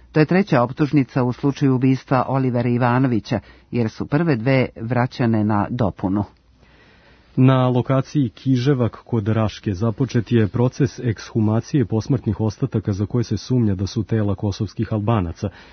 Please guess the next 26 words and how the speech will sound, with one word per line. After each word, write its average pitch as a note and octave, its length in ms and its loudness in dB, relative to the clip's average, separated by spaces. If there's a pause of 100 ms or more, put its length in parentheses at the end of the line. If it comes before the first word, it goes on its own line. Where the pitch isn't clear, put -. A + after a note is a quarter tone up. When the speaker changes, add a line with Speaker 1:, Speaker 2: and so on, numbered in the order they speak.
(140)
Speaker 2:
Još A2 240 0
je A2+ 80 2
rano A#2 220 2
govoriti A2 460 0
o G2 40 0
tačnom A2+ 420 -2
broju, A#2+ 300 0
ali G#2 160 0
se G#2 140 -6
pretpostavlja G#2+ 640 -4
da G2 80 -4
je G2 60 0
u F#2+ 60 -2
pitanju G2+ 420 -2
petnaest A2 500 -2
do F#2+ 140 -4
sedamnaest G#2 640 -2
osoba, G#2+ 340 -2 (300)
kaže G#2 260 -2
Veljko G#2+ 320 -2
Odalović, G#2 540 0
predsjednik G2+ 460 -2
Komisije G2+ 600 -2
za F#2 160 -4
nestala F#2 460 -4
lica. G2 360 -4